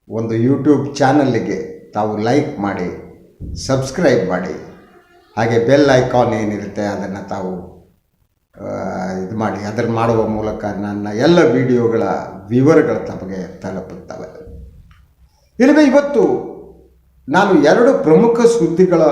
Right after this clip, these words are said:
ಕುರಿತು ತಮ್ಮ ಜೊತೆ ನಾನು ಮಾತನಾಡಬೇಕು. ಒಂದು, ಬಿ ಬಿ ಸಿ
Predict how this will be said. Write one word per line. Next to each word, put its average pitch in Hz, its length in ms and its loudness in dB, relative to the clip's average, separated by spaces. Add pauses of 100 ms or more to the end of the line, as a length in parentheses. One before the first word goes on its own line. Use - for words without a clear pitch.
(260)
ಕುರಿತು 117 280 -6
ತಮ್ಮ 110 300 -4
ಜೊತೆ 113 240 -2
ನಾನು 104 200 -4
ಮಾತನಾಡಬೇಕು. 92 1040 -10 (960)
ಒಂದು, 147 560 2 (1300)
ಬಿ 180 200 6
ಬಿ 180 220 2
ಸಿ 139 400 0